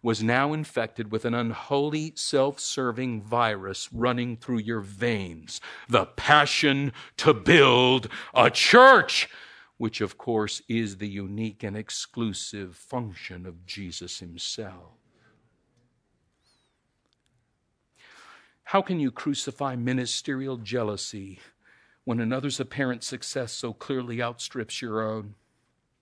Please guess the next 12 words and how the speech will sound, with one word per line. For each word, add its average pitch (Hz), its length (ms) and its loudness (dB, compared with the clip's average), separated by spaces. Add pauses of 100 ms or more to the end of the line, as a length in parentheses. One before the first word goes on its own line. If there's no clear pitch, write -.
(1300)
Recognize 143 640 4
that 123 140 -2
any 156 200 0
expression 151 640 -2
of 120 80 -2
success - 720 -2
is 120 140 -8
the 117 180 -4
exclusive 170 720 -6
prerogative 139 600 0
of 110 180 -8
God. 139 420 -2